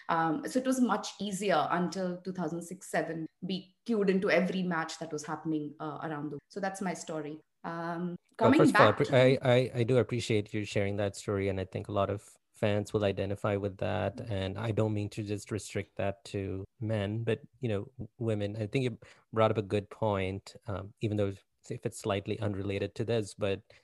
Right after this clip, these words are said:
Speaker 2: you know, when we think cricket fans, it's always skewed, especially I feel like in, in Asian countries, it's very skewed towards, like,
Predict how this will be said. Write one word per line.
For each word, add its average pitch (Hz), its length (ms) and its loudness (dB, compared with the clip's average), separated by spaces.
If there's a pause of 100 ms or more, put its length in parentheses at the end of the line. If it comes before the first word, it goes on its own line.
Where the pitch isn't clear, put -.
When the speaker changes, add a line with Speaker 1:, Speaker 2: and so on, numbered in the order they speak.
(140)
Speaker 2:
you 107 100 -2
know, 95 140 -2
when 101 300 -2
we 107 180 0
think 104 320 -2
cricket 107 380 -2
fans, 101 580 -4
it's 120 160 -10
always 110 440 -2
skewed, 113 500 -2
especially 143 600 2
I 104 120 0
feel 110 160 -4
like 98 140 -2
in, 98 120 -6 (300)
in 101 440 -4 (140)
Asian 101 540 -4
countries, 135 520 -6 (280)
it's - 100 -8
very 110 160 4
skewed 110 440 0
towards, 95 720 -2 (120)
like, 95 220 -6